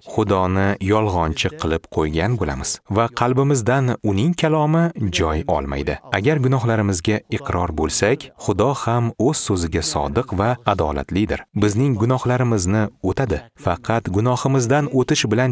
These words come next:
cheklanmay, bizni har turli nohaqlikdan, har turli ifloslikdan, har turli yomonlikdan ozod qiladi, deyilgan. Agar Xudo bizni poklagan bo'lsa, unda biz tirik Xudoning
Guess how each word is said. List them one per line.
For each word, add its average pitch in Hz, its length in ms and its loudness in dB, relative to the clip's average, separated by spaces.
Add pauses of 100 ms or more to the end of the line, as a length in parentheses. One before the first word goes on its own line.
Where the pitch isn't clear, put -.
cheklanmay, 90 580 0 (220)
bizni 113 260 2 (120)
har 147 220 0 (140)
turli 113 340 4 (260)
nohaqlikdan, 113 840 0 (300)
har 127 280 2
turli 135 300 2 (160)
ifloslikdan, 113 720 0 (300)
har 131 200 2 (100)
turli 120 280 4 (140)
yomonlikdan 120 600 2 (280)
ozod 92 320 0 (100)
qiladi, 78 360 0 (260)
deyilgan. 92 480 0 (160)
Agar 101 400 2 (280)
Xudo 113 260 2 (140)
bizni 127 300 2 (100)
poklagan 110 500 2 (120)
bo'lsa, 92 340 2 (280)
unda 90 260 2 (120)
biz 104 200 2 (200)
tirik 120 280 0 (100)
Xudoning 110 500 2